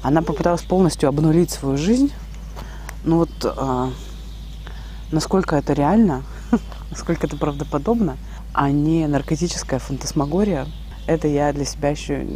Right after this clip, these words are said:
в общем, не решила. В целом, эта книга мне была интересна,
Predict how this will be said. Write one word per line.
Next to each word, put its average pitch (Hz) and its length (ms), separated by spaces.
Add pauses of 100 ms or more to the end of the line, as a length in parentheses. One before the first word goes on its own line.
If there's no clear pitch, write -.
(120)
в - 60
общем, 139 260
не 143 80
решила. 143 460 (220)
В - 60
целом, 233 200
эта 185 100
книга 175 240
мне 151 160
была 139 200
интересна, 190 640